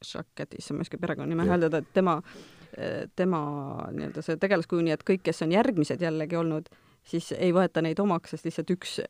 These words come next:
Speaker 1: konkreetne nägu on nii, nii silmes, aga siis ilmselt sinul, kui sa oled Poirot lugu lugenud, siis i-, ka
Speaker 2: Poirot
Speaker 1: sul
Speaker 2: on Poirot.
Speaker 1: Poirot, mhm.
Speaker 2: Poirot on Poirot.
Speaker 1: Mhm.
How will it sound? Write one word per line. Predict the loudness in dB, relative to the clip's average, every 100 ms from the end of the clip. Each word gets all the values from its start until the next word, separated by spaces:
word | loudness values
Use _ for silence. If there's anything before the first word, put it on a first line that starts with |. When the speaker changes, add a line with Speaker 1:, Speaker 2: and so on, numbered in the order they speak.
| -2
Speaker 1:
konkreetne | 0 4 6 6 4
nägu | 0 -2 -4
on | -2 -2
nii, | -4 -6 -12 -2
nii | 2 6
silmes, | 6 6 2
aga | 0 2
siis | 4 4
ilmselt | 4 4
sinul, | 8 8 6
kui | 2
sa | 0 0 0
oled | 0 -2 -4 -6 2
Poirot | 4 6 8 6
lugu | 4 2
lugenud, | 0 0 0 -2 -8 -20 -20 _
siis | -2 -2 -2
i-, | -10 -8 4
ka | 6
Speaker 2:
Poirot | 8
Speaker 1:
sul | 8 6
Speaker 2:
on | 6
Poirot. | 8 8 8 6
Speaker 1:
Poirot, | 2 0 0
mhm. | 4 6
Speaker 2:
Poirot | 8 8 6
on | 6
Poirot. | 6 4 4 0
Speaker 1:
Mhm. | -2 -2